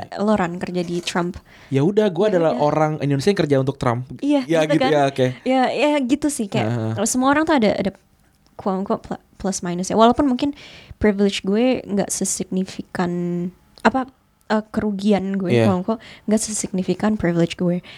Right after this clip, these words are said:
Speaker 1: Tapi mungkin di situ lo bisa lihat temen lo, teman-teman lo atau siapa yang kerja keras bokapnya atau gimana, lo, lo lihat lo ada wiggle room gitu.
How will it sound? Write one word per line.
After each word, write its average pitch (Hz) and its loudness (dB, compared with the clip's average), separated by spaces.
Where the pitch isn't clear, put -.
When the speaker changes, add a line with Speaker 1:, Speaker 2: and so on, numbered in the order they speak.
Speaker 1:
Tapi 196 0
mungkin 254 4
di 240 4
situ 214 -2
lo 254 4
bisa 202 -2
lihat 185 2
temen 196 0
lo, 202 4
teman-teman 185 -2
lo 202 4
atau 202 2
siapa 202 0
yang 190 0
kerja 175 -2
keras 185 -2
bokapnya 180 0
atau 185 -2
gimana, 185 2
lo, 208 2
lo 294 2
lihat 277 4
lo 269 0
ada 247 4
wiggle 196 2
room 233 2
gitu. 180 -6